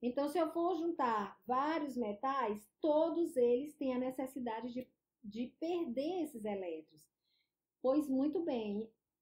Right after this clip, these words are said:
e acontece um tipo de ligação muito forte, denominada de ligação metálica. É exatamente essa perca de elétrons, esses elétrons livres, que juntos, num mar de elétrons,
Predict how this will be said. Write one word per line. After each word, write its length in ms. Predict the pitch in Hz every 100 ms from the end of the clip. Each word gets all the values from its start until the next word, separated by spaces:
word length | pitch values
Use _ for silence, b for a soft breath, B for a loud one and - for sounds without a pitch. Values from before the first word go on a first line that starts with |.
| -
e 140 | 285
acontece 680 | 277 277 320 269 226 247 294
um 60 |
tipo 240 | 262 262 -
de 80 |
ligação 480 | 247 247 254 - 240
muito 220 | 240 254 311
forte, 400 | 269 233 262 240
denominada 680 | 226 226 226 220 196 196 208
de 120 | 240
ligação 440 | 220 220 226 214
metálica. 640 | 208 254 233 185 170 - 185 _ _ _ -
É 200 | 277 277
exatamente 1200 | 277 233 311 415 427 440 330 254 240 247 247 -
essa 360 | - 247 247 254 - -
perca 480 | 277 302 359 - 254
de 100 | 226
elétrons, 680 | 208 190 196 226 247 214
esses 140 | 214 214
elétrons 520 | 208 226 262 311 247
livres, 720 | 226 262 311 349 330 392 - _ _ _ _
que 160 | 302 330
juntos, 1040 | 247 294 302 311 330 349 349 381 403 - _ _ _
num 240 | 226 277 285
mar 460 | 254 262 294 330
de 160 | 247 226
elétrons, 840 | 214 208 214 233 262 294 339 339